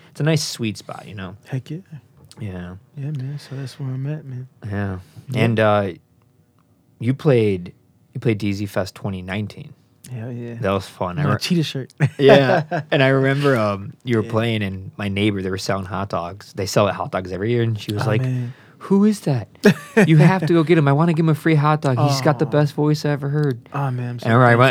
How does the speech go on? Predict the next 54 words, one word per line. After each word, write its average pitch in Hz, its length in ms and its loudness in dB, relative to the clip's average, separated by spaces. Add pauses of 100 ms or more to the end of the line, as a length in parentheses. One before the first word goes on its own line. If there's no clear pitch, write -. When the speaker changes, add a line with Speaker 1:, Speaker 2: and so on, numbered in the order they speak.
Speaker 2:
thankful, 123 40 0
Speaker 1:
grabbed 113 220 4
you. 104 60 0
Speaker 2:
man. 104 60 0
Speaker 1:
I - 0 -
was 101 80 -2
like, 110 60 -2
"R 117 100 2
J, 101 240 -2
my 95 120 -2
neighbor 110 240 2
wants 117 240 2
to 135 40 -4
Speaker 2:
Yeah. 127 40 -4
Speaker 1:
give 117 140 0
you 110 80 0
a - 40 -2
hot 117 180 -2
dog. 95 140 -4
Let's 101 200 -10
go." 139 160 0 (120)
<laughs> - 60 -14
Speaker 2:
I've 135 100 -2
never 151 200 0
experienced 135 480 -6
that, 120 160 -10
man. 120 140 -8
That 127 80 -6
was 123 120 -8
just 117 140 -10
so 120 140 -10
humbling. 120 360 -10 (380)
Speaker 1:
That 131 120 0
was 165 160 4
it. 208 180 -4
That 113 80 0
was 135 140 0
fun. 95 340 -4 (240)
Speaker 2:
Oh, 120 180 -8
it 120 40 -8
was 117 100 -8
very, 127 140 -8
it 113 40 -8
Speaker 1:
You 123 60 -6
Speaker 2:
was 117 100 -8
so 127 120 -10
much 123 200 -8
fun. 117 320 -12
I 98 40 -6
Speaker 1:
Yeah. 95 80 -2
Speaker 2:
was 95 100 -2
so 117 80 -4
<laughs> 135 100 -4
nervous. 139 140 -2